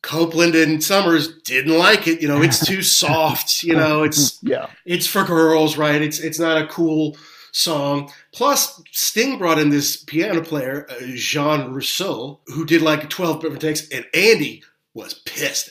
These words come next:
Speaker 1: Andy couldn't stand the fact that the guy was there. He thought he was being pushy.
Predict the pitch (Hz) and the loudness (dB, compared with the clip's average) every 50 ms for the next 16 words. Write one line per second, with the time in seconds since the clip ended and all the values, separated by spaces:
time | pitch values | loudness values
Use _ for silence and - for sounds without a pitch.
0 | - 151 170 208 196 175 160 - - 156 147 - - - - - - - - 208 | -2 0 2 2 2 2 0 -2 -4 -4 -2 0 2 2 2 2 0 0 2 2
1 | 208 220 220 214 185 165 147 - - 160 123 120 117 - - - - - - 135 | 4 4 4 2 2 -2 -4 -6 -6 -6 -6 -6 -6 -8 -14 -16 -12 -8 -4 -2
2 | 123 120 113 110 101 104 - - 110 98 82 90 117 123 - - - - 165 147 | -2 -2 -2 -4 -8 -10 -12 -12 -12 -12 -12 -10 -12 -12 -12 -12 -8 -6 -4 -2
3 | - 196 180 175 156 160 151 151 151 - - 160 143 131 - - - 147 135 135 | 2 2 2 4 4 2 0 0 -2 -2 -2 -2 -2 -2 -6 -10 -10 -8 -6 -4
4 | - 156 160 151 | -4 -4 -6 -8